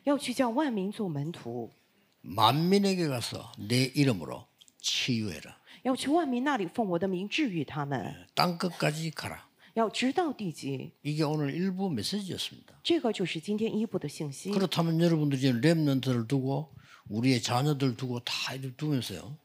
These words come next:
Speaker 2: 과연 이 사람들이 기도할 수 있는 건가 생각해야 됩니다.
Speaker 1: 那么现在各位拿着，向着我们的儿女，向着很多人，我们得思考，他们真的能够祷告吗？
Speaker 2: 나는 어떨 때는요, 목사님들보다 묻고 싶어. 당신 기도 어떻게 하지?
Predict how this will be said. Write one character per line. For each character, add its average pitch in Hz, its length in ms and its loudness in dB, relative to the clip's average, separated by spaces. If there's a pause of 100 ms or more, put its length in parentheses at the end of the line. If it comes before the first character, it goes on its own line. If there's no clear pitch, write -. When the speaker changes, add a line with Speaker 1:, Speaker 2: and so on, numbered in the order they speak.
(680)
Speaker 2:
과연 208 400 6
이 208 80 6
사람들이 196 500 -2
기도할 185 460 2
수 - 220 -8
있는 120 260 -2
건가 185 480 2
생각해야 190 480 -4
됩니다. - 220 -20 (360)
Speaker 1:
那 294 120 2
么 277 100 4
现 285 220 2
在 247 180 2
各 233 120 2
位 208 100 0
拿 175 160 0
着， 180 140 -4
向 233 220 0
着 208 100 2
我 175 60 0
们 160 100 -2
的 170 80 0
儿 170 160 0
女， 202 160 0
向 214 180 0
着 190 120 0
很 170 160 0
多 233 160 0
人， 190 180 2 (180)
我 214 60 -6
们 262 80 2
得 240 140 4
思 - 220 -2
考， - 120 -4 (180)
他 330 120 2
们 320 180 4
真 359 240 0
的 370 120 2
能 190 160 -2
够 170 100 2
祷 151 160 -6
告 196 220 2
吗？ 139 320 -6 (200)
Speaker 2:
나는 190 180 -2
어떨 180 260 -4
때는요, 120 640 -2
목사님들보다 190 720 2
묻고 107 300 0
싶어. 147 240 -2 (220)
당신 110 320 -10
기도 233 340 2
어떻게 - 380 0
하지? 147 420 -2